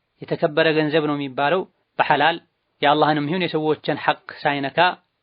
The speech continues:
በትክክለኛ መንገድ ያገኘው ሲሆን፣ ሐራም የሆነ ገንዘብ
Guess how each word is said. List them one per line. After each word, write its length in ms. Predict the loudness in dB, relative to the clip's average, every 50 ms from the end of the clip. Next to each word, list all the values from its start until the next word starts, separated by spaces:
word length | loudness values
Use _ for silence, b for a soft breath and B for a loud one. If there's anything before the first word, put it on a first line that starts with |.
| _ _ -10
በትክክለኛ 520 | -8 -6 -4 -4 -2 0 0 0 0 0 0
መንገድ 300 | -2 -2 -4 -4 -2 0
ያገኘው 460 | 0 2 2 2 2 0 0 0 -2 -4
ሲሆን፣ 360 | -4 -4 0 2 2 0 0 -4 -10 _ _ _ _ _ _ _
ሐራም 300 | 2 2 4 4 4 2
የሆነ 260 | 0 0 0 0 -2 -2
ገንዘብ 340 | -4 -6 -6 -2 -2 -2 -2